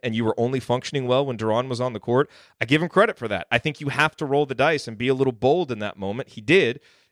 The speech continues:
It didn't work out, but I think a decision like that,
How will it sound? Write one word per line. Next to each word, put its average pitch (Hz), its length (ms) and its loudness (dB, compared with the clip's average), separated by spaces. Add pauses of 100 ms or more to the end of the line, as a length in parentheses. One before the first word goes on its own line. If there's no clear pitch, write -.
(120)
It 110 80 -6
didn't 139 240 2
work 131 180 -2
out, 147 300 4 (100)
but 117 160 2
I 120 80 2
think 131 220 -6
a 127 40 -2
decision 120 380 -4
like 110 160 -4
that, 127 320 2